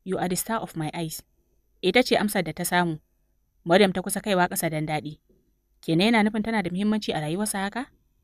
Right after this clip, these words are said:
Ko Allah, ta furta a bayyane. Murmushi kwance a kan fuskarta, kuma har yanzu tana kallon wayar. Ita kuwa me za ta yi don ta saka wa wannan bawan Allah? Da sauri ta aje wayar ta fita,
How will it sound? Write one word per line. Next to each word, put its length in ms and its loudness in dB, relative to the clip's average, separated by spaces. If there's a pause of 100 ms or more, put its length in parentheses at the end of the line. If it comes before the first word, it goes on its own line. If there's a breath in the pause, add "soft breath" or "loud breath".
(380)
Ko 120 -8
Allah, 320 -6 (640)
ta 100 -6
furta 300 0
a 80 -2
bayyane. 460 -6 (600)
Murmushi 380 0
kwance 240 -4
a 80 -4
kan 160 -6
fuskarta, 480 -6 (640)
kuma 160 2
har 180 2
yanzu 220 2
tana 240 0
kallon 320 -4
wayar. 240 -4 (580)
Ita 220 2
kuwa 160 2
me 100 2
za 140 4
ta 80 -4
yi 80 -2
don 100 -2
ta 60 -4
saka 360 0
wa 0 - (120)
wannan 160 0
bawan 320 0
Allah? 240 -6 (800)
Da 80 -2
sauri 320 2
ta 160 0
aje 160 0
wayar 160 -2
ta 100 -10
fita, 300 -8